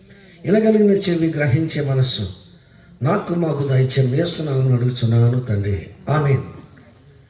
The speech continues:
ఈ రోజున ఈ కూడిక ఎందుకు ఏర్పాటు చేశారంటే, కొర్నేలి అనే ఒక అన్యుడు ప్రభునందు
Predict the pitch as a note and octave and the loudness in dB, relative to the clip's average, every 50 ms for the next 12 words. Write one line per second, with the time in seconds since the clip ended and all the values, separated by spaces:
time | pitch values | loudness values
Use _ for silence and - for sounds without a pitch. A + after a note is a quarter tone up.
0 | - - - - - - - - _ _ _ _ _ _ - - - - _ _ | -20 -20 -20 -20 -20 -20 -20 -20 _ _ _ _ _ _ -20 -20 -20 -20 _ _
1 | - G#3+ G3 G3 G3 B3 C4 A3+ A3 B3 A#3 G#3 F3+ D#3+ C3 A2+ - - G#3+ G#3 | 0 4 4 6 6 4 2 2 0 0 0 0 0 0 -2 -6 -8 -6 -6 -6
2 | - - B3 B3 A#3 F#3+ G3+ G3 F#3+ E3+ F3 F#3 F3 - E3+ E3 D#3+ - - D3 | -4 -6 -6 -6 -4 0 0 0 0 0 -2 -2 -2 -2 -4 -4 -4 -4 -6 -4
3 | C#3 - - C#3 C3+ B2 B2 A#2+ A#2 D3 C3+ G#2 B2 C#3+ - - - - - _ | -4 -4 -2 -2 -4 -4 -4 -6 -6 -4 -4 -4 -4 -6 -8 -10 -16 -20 -20 _
4 | _ _ _ _ _ _ _ _ _ _ _ _ _ _ _ _ _ _ _ _ | _ _ _ _ _ _ _ _ _ _ _ _ _ _ _ _ _ _ _ _
5 | _ _ _ _ _ _ _ _ _ _ _ _ _ _ _ - - A3 C#4+ F4+ | _ _ _ _ _ _ _ _ _ _ _ _ _ _ _ 0 2 2 2 2
6 | F4+ F4 E4+ D#4 D4+ C#4+ C#4 B3+ G3 G#3+ G3 D#3+ D#3+ D#3+ D#3 - - G3 A#3 C4 | 0 0 -2 -2 -2 -4 -4 -4 -4 -4 -4 -4 -6 -8 -8 -4 -2 -2 -2 -2
7 | C4+ A#3 G#3+ E3 C3 A#2 - - - - - - - - - _ _ _ _ _ | -2 -2 0 0 -2 -2 -4 -8 -14 -20 -20 -20 -20 -20 -20 _ _ _ _ _
8 | _ _ _ _ _ _ _ _ _ _ _ _ _ _ _ _ _ - - G#3 | _ _ _ _ _ _ _ _ _ _ _ _ _ _ _ _ _ 0 2 2
9 | B3 C#4 D4 C#4+ C#4+ C#4 C4 B3 C4 A3+ - - E3 - - - | 2 2 0 0 0 0 0 0 0 0 0 -2 -4 -10 -14 -16